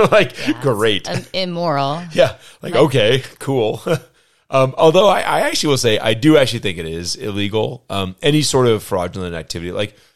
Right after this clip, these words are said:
Speaker 1: essentially fraud, the, the definition of fraud from a, a criminal stance is, is relatively broad. Uh, so this would absolutely constitute fraud, uh, depending on how you wanna,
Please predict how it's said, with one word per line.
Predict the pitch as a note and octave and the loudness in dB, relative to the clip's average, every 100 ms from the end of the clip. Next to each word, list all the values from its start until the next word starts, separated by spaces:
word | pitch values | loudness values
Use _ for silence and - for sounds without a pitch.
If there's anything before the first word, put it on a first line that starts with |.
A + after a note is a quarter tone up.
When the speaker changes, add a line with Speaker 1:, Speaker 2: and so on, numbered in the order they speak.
| - | -8
Speaker 1:
essentially | C3 F#3 D3+ C#3+ | -2 -2 -2 -6
fraud, | - C3+ B2 A#2 - A#2+ | 2 4 6 4 -2 -6
the, | A2+ | -6
the | G#2+ A#2 | -6 -2
definition | C#3 C3 C3+ G#2+ | 0 0 -4 -6
of | - | -8
fraud | F#2+ F2+ F2+ | -6 -6 -6
from | F#2+ F2 | -10 -10
a, | E2+ | -10
a | - | -12
criminal | F2+ G2 F2+ | -10 -8 -8
stance | - F2+ F2+ F2+ | -8 -10 -10 -12
is, | E2 - | -12 -12
is | F2+ | -14
relatively | D#2 F#2 G#2+ G2 F#2+ F#2+ F2 E2 | -14 -4 -2 0 -2 -6 -8 -10
broad. | C2+ D#2+ D#2 F2 - _ _ _ _ - | -10 -8 -6 -6 -8 _ _ _ _ -8
Uh, | G#2+ G2 | -4 -4
so | - A#2 G#2+ | 0 2 2
this | G2 C3+ - - _ _ A#2+ | 2 0 0 -6 _ _ -4
would | B2+ B2 | -4 -2
absolutely | A#2 A#2+ - A2 G2 | -2 -2 -4 -10 -10
constitute | F2 E2+ - F#2 | -8 -8 -8 -12
fraud, | D#2 - E2+ E2+ E2 - | -8 -4 -2 -4 -6 -10
uh, | F2 E2 | -8 -8
depending | D2+ - F2+ E2+ | -12 -10 -8 -8
on | |
how | D#2 E2 | -10 -10
you | D#2 | -10
wanna, | D#2 D2+ | -12 -12